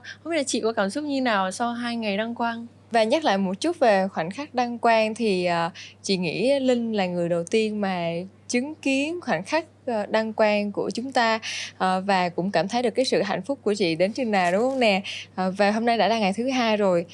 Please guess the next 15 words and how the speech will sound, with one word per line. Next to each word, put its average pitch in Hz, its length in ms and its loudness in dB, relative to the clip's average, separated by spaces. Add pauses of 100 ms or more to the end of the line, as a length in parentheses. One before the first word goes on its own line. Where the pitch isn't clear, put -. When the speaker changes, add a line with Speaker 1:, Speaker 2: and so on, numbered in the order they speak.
(220)
Speaker 2:
ờ, 185 100 -2
chúng 240 160 -4
ta 233 180 4
đã 190 120 4
cùng 190 240 -2
nhau 196 200 0
trải - 260 2
qua 208 300 4
những 190 200 0
hoạt 208 160 -4
động 156 140 0
rất 226 100 -2
là 247 120 2
ý 254 140 0
nghĩa. 262 420 2